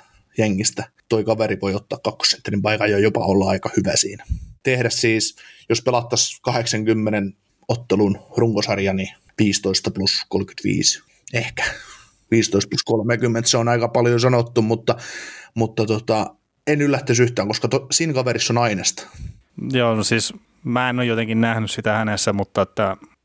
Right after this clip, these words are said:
Speaker 2: en ole kyllä nyt kattonut näitä liigapelejä tällä kaudella, että ehkä
Speaker 1: Joo,
Speaker 2: hän on
Speaker 1: ei,
Speaker 2: ottanut
Speaker 1: ja
Speaker 2: kehitysaskeleita.
Speaker 1: Joo, ja siis, no, se oli se Florida, oli niin sekaisin siinä kuplapudotuspeleissä, että kun Saarella pääsi pelaamaan, ja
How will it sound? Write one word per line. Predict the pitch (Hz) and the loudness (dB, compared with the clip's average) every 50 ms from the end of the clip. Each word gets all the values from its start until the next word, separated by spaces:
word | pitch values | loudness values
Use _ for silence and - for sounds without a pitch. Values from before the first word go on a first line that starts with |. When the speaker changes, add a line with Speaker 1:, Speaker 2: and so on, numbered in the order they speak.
| _ - 135 - - | _ -10 -10 -6 -4
Speaker 2:
en | 143 123 117 123 | -4 -2 -2 -2
ole | 120 - | -2 -2
kyllä | - 127 123 | 0 0 0
nyt | 120 113 - | 0 0 0
kattonut | - 113 - - - 110 110 | -2 -4 -2 0 0 0 2
näitä | 110 110 113 | 0 0 -2
liigapelejä | 104 107 104 - 104 - - 98 98 98 | -2 -4 -4 -4 -4 -2 -2 -2 0 -2
tällä | - - 95 98 101 113 | -2 -2 -2 -2 -2 -2
kaudella, | - - 120 123 117 117 117 113 | -2 -2 0 0 0 0 0 -2
että | 113 - 120 117 | 0 0 -2 -2
ehkä | 117 117 131 | 0 0 2
Speaker 1:
Joo, | 131 | 2
Speaker 2:
hän | 131 131 131 | 2 4 2
on | 131 | 2
Speaker 1:
ei, | 131 131 | 2 2
Speaker 2:
ottanut | 127 131 127 117 127 | 2 2 2 0 0
Speaker 1:
ja | 127 | -2
Speaker 2:
kehitysaskeleita. | 113 117 113 110 - 123 107 - - - 110 101 104 107 110 - - _ _ _ - | -2 -2 -2 -2 0 0 0 0 0 -2 -2 -2 -2 -4 -4 -6 -8 _ _ _ -2
Speaker 1:
Joo, | 143 151 160 165 | 2 4 4 6
ja | 151 147 | 4 4
siis, | 127 143 135 127 120 | 4 4 2 2 2
no, | 107 131 127 117 123 - - _ - | 0 0 0 0 -2 -8 -18 _ -6
se | - - 117 | 0 2 2
oli | 107 110 110 | 2 2 2
se | 113 117 | 2 0
Florida, | 107 - 120 113 113 110 107 107 | 0 2 0 2 2 2 2 2
oli | 107 110 110 | 2 2 2
niin | 113 113 110 | 2 2 2
sekaisin | - - 113 - 120 110 - 113 104 | 0 -2 0 0 0 0 0 -2 -2
siinä | 98 - 107 101 104 104 | -2 -2 -2 -2 -4 -4
kuplapudotuspeleissä, | - 107 104 - 107 - 113 107 104 98 98 - - 113 107 104 - - 110 104 | -4 -4 -2 -2 0 0 0 -2 0 -2 -4 -2 2 2 2 2 2 0 -2 -2
että | 98 - | -2 -2
kun | - 107 104 | -4 -4 0
Saarella | - 117 110 107 107 107 107 | 0 0 0 0 -2 -2 -2
pääsi | 113 110 107 - | 0 -2 -2 0
pelaamaan, | - 123 110 110 107 104 104 107 | 0 0 2 2 2 2 0 0
ja | 107 | -2